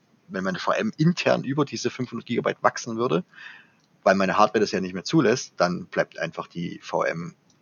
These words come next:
äh, mit dem Fehler dann stehen, weil sie keine Daten mehr schreiben kann. Das ist so ein bisschen das Gefährliche, äh, da muss man ein bisschen drauf achten, dass man das nicht zu groß wählt. Genau, aber sonst, ähm, gibt's da eigentlich nicht viel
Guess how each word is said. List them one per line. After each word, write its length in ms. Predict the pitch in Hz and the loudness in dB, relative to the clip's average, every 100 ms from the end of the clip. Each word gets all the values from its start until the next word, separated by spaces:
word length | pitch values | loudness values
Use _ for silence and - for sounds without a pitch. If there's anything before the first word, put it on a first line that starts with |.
| _ | _
äh, 140 | - 82 | -4 -4
mit 220 | 85 - | -4 -8
dem 60 | 85 | -8
Fehler 300 | - 80 80 | -4 -2 -4
dann 140 | - | -4
stehen, 320 | - - 85 87 | -6 -6 -8 -10
weil 100 | 85 | -12
sie 100 | - | -12
keine 200 | - - | -14 -4
Daten 300 | 85 82 85 | -4 -2 -6
mehr 80 | |
schreiben 300 | - 73 69 | -6 -6 -6
kann. 200 | 85 85 _ - - - - | -10 -20 _ -16 -12 -10 2
Das 200 | 82 - | 2 2
ist 80 | - | -2
so 80 | |
ein 80 | 98 | -2
bisschen 560 | 85 - 104 87 90 90 _ - - - _ | -4 -4 -2 -2 -4 -10 _ -20 -20 -20 _
das 180 | - - | -10 -8
Gefährliche, 760 | - - 87 107 95 107 98 95 | -6 0 2 2 2 2 2 0
äh, 220 | 92 87 | -2 0
da 140 | 87 | 0
muss 180 | 95 98 | 0 0
man 100 | 95 | -4
ein 20 | |
bisschen 220 | 82 - 90 | -6 -6 -6
drauf 240 | 87 - | -8 -4
achten, 440 | 87 87 - 104 82 | -2 -2 -4 -8 -8
dass 140 | 92 | -10
man 120 | 95 87 | -8 -10
das 160 | 90 | -8
nicht 180 | 92 - | -8 -6
zu 100 | - | -6
groß 380 | - 90 101 - | -6 -4 -2 0
wählt. 260 | 95 92 - _ - - - _ _ | 0 -2 -10 _ -20 -20 -20 _ _
Genau, 360 | - 92 85 87 - | 0 0 -2 -8 -4
aber 220 | 82 85 | -4 -4
sonst, 500 | 90 85 - - - 80 | -8 -8 -8 -8 -8 -6
ähm, 160 | 82 85 _ _ _ _ - - | -8 -10 _ _ _ _ -20 -14
gibt's 240 | - - | -8 -6
da 80 | 90 | -6
eigentlich 360 | 82 87 - | -8 -6 -6
nicht 160 | - - | -4 -4
viel 340 | - 90 85 | -4 -6 -8